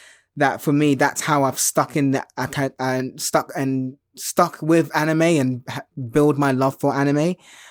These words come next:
Um, I think you're right in terms of shonen changing. I think before it was a bit too samey.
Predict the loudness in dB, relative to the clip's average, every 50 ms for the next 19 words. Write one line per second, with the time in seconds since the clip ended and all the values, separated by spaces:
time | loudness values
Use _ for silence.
0 | -20 -20 -12 _ 0 2 2 4 2 2 2 0 0 2 2 2 2 4 4 4
1 | 4 4 6 6 4 4 4 2 0 0 0 0 0 0 -2 -2 0 0 2 2
2 | 2 0 0 0 -2 -2 -2 -2 -2 -2 -2 -2 -2 -2 -2 -2 -2 -4 -6 -10
3 | -12 -6 0 2 2 4 4 2 0 -2 -4 -4 -4 -6 -6 -4 -4 -4 -2 0
4 | 0 0 2 2 0 0 -2 -4